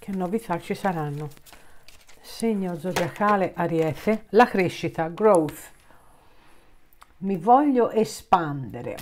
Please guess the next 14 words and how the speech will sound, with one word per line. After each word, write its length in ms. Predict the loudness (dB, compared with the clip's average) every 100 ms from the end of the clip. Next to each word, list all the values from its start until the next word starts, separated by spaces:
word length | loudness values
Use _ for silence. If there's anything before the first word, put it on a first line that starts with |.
| -16 -20 -20 -20 -20 -20 -20 -20 -20 -20 -20 -20 -20 -20 -18 -18 -18 -20 -20 -20 -20 -20 -20 -20 -20 -20 -20 -20 -10
Per 220 | -8 -6
l'Ariete. 760 | -4 -4 -2 -2 -4 -6 -6 -8 -18 -20 -20 -20 -20 -20 -18 -18 -20 -20 -20 -20 -20 -20 -20 -20 -20 -20 -20 -20 -20 -20 -20 -20 -20 -20 -20 -20 -20 -20 -20 -20 -20 -20 -20 -20 -20 -20 -20 -20 -20 -20 -20 -20 -10 -8 -8
Segno 560 | -10 -6 -4 -2 -4
zodiacale 680 | -4 -4 -4 -2 0 0 0
dell'Ariete. 880 | -2 -2 -4 -4 -6 -6 -2 -2 -2 -10 -20 -16 -14 -14 -16 -14
Ora 160 | -12
qui 160 | -8 -8
ne 120 | -6
volevo 460 | -8 -8 -6 -4 -4
una. 300 | -6 -8 -8
Comunque, 540 | -4 -4 -4 -6 -8 -8 -18 -20 -20 -20 -20 -20 -20 -20
qui 240 | -4 2 2
c'è 400 | 2 0 0 -4
il, 680 | -2 0 0 -2 -4 -6